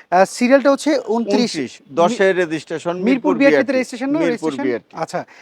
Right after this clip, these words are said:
Speaker 1: আহ, এগুলো কি তো অ্যাক্সিডেন্ট হিস্ট্রি রয়েছে নাকি কোনো?
Speaker 2: কোনো অ্যাক্সিডেন্ট হিস্ট্রি নাই। দুইটা
Speaker 1: আচ্ছা।
Speaker 2: হেডলাইট দেখেন হান্ড্রেড পার্সেন্ট গাড়ির সাথে অরিজিনাল, দুইটা ফগ লাইট দেখেন গাড়ির সাথে অরিজিনাল।
Speaker 1: আচ্ছা।
Speaker 2: গ্রিলটা দেখেন গাড়ির সাথে অরিজিনাল, ঊনত্রিশ সিরিয়ালে নাম্বার প্লেটটা ফলো করবেন সবসময় আগে
Speaker 1: আচ্ছা।
Speaker 2: পিছে।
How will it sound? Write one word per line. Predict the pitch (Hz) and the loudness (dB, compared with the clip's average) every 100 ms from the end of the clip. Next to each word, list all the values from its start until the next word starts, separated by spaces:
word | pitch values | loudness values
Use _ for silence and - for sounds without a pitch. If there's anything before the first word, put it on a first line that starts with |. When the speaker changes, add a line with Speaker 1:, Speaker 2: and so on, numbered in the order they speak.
| - _ 190 | -20 _ 4
Speaker 1:
আহ, | 202 196 _ _ | 6 4 _ _
এগুলো | 214 240 | -4 -2
কি | 254 | 2
তো | 269 | 4
অ্যাক্সিডেন্ট | 196 - 262 240 | 4 4 -2 -2
হিস্ট্রি | 269 | 0
রয়েছে | 247 233 220 | 0 0 -4
নাকি | 156 143 | -6 -4
কোনো? | 240 | 0
Speaker 2:
কোনো | 240 | 4
অ্যাক্সিডেন্ট | 233 - 196 180 | 4 2 -4 -2
হিস্ট্রি | 156 - 139 117 | -4 -4 -4 -4
নাই। | 101 95 _ _ - | -6 -12 _ _ -2
দুইটা | 165 190 | 4 8
Speaker 1:
আচ্ছা। | 190 | 8
Speaker 2:
হেডলাইট | 185 185 196 | 6 4 2
দেখেন | 202 196 208 | 2 0 0
হান্ড্রেড | 190 180 190 185 | 0 0 0 0
পার্সেন্ট | 196 180 208 180 | 0 2 2 4
গাড়ির | 170 175 | 4 4
সাথে | 180 180 | 2 4
অরিজিনাল, | 196 180 180 190 202 | 2 2 2 2 4
দুইটা | 190 180 165 | 2 2 2
ফগ | 170 156 185 | 2 0 0
লাইট | 180 | -2
দেখেন | 185 202 196 | -4 -4 0
গাড়ির | 170 147 | 0 0
সাথে | 151 131 135 | -2 -2 -2
অরিজিনাল। | 120 101 104 98 | -4 -6 -10 -6
Speaker 1:
আচ্ছা। | 170 - 143 120 _ 135 | -6 -4 -8 -10 _ -2
Speaker 2:
গ্রিলটা | 170 196 196 196 | 2 2 4 4
দেখেন | 202 214 226 214 | 4 0 0 2
গাড়ির | 170 170 | 2 2
সাথে | 196 180 | -4 -2
অরিজিনাল, | 196 196 175 196 214 233 | 0 0 0 2 2 2
ঊনত্রিশ | 220 202 220 | -2 -4 -8
সিরিয়ালে | - 185 190 196 | -4 4 6 6
নাম্বার | 196 190 180 160 | 2 0 0 0
প্লেটটা | 165 151 170 | -2 -4 -4
ফলো | 151 147 143 | -4 -4 -6
করবেন | 147 127 127 | -6 -8 -8
সবসময় | - 156 - 147 135 | -8 -8 -6 0 2
আগে | 139 | 2
Speaker 1:
আচ্ছা। | 139 170 | -2 -4
Speaker 2:
পিছে। | 110 | -6